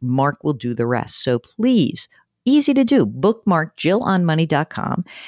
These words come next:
And while you're there, you can subscribe to our free weekly newsletter. Now, it seems to me, Mark, that considering that we have, I don't know, six or seven hundred thousand people downloading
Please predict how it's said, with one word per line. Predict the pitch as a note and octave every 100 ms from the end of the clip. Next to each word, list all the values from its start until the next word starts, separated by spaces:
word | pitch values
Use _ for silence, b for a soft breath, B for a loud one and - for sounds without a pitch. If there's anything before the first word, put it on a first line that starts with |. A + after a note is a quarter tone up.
| B
And | - C4
while | C4+ C4+
you're | C4
there, | G3 F3 F3+ A3
you | C#4+ B3
can | - D#3
subscribe | D3 C3+ - - C3+ C3+ C3 E3
to | - D#3 -
our | C3 C3 -
free | - - A#3+ G#3 F#3+
weekly | D#3 D3+ E3+ F3
newsletter. | F3 B3+ G3 A#2 C3+
Now, | F3+ F3
it | F#3
seems | - A#4 -
to | G#3
me, | F#3+ G3+
Mark, | C#3 - - _ B B B B -
that | D#3+ -
considering | F#3 F3 A#3+ A#3+ G#3+
that | D3+
we | D#3 D3
have, | C3+ C3 B2 - B B B -
I | D3+
don't | A#2
know, | F2+
six | - E3 D#3+
or | C3+
seven | - C#3 B2
hundred | C3 B2 A#2
thousand | - C3+ C3+ A#2+
people | A2 C3+ -
downloading | A#2+ B2+ C3 B2+ B2+ B2 A#2+ A#2